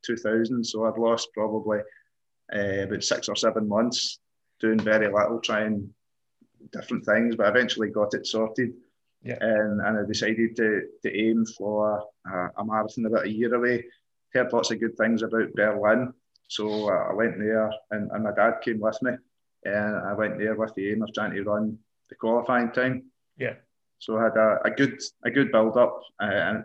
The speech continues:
Speaker 1: it was again lots of long runs, but I, I decided to, to try and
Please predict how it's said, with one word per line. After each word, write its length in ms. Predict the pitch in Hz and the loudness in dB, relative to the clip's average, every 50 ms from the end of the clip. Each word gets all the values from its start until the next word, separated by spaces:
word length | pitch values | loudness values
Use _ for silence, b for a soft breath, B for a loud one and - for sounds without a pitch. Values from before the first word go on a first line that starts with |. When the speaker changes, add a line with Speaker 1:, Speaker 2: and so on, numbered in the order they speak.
| - _ _ | -10 _ _
Speaker 1:
it 180 | - 107 - | -2 0 0
was 160 | - 110 101 104 | -2 -4 -4 -4
again 420 | 101 92 110 110 113 117 117 117 | -2 0 2 2 4 4 4 2
lots 240 | 120 120 - - - | 2 0 -2 -2 -2
of 180 | 120 113 110 - _ _ - | -2 -2 -2 -4 _ _ -8
long 320 | 107 113 110 113 113 110 101 | -4 -2 0 0 0 0 0
runs, 340 | 107 107 110 113 123 120 - | 0 0 2 2 0 0 -4
but 160 | - - 92 | -6 -2 -2
I, 60 | 104 - - - _ _ _ _ _ _ 113 | -2 -2 -2 -10 _ _ _ _ _ _ -4
I 40 | 110 | -4
decided 460 | 113 113 - 117 117 113 123 117 - | -2 0 2 2 2 2 0 -2 -2
to, 100 | 117 110 | -4 -6
to 320 | - - _ _ _ 120 | -6 -8 _ _ _ -6
try 220 | 117 - 113 110 113 | -4 -2 0 0 2
and 300 | 113 110 104 104 101 | 2 2 0 -2 -6